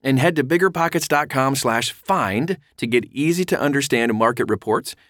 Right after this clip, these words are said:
step-by-step investing guides, and so many more free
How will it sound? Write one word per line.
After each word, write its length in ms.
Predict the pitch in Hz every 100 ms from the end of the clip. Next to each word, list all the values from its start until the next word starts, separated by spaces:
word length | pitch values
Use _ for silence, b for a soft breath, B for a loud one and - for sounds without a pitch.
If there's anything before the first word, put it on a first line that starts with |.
| b
step-by-step 800 | - 110 - 101 101 - 104 98
investing 480 | 90 104 113 98 90
guides, 420 | 85 76 - -
and 180 | 151 156
so 320 | 147 - 202
many 220 | 214 208 208
more 380 | 156 147 147 143 B
free 680 | - - 208 240 214 180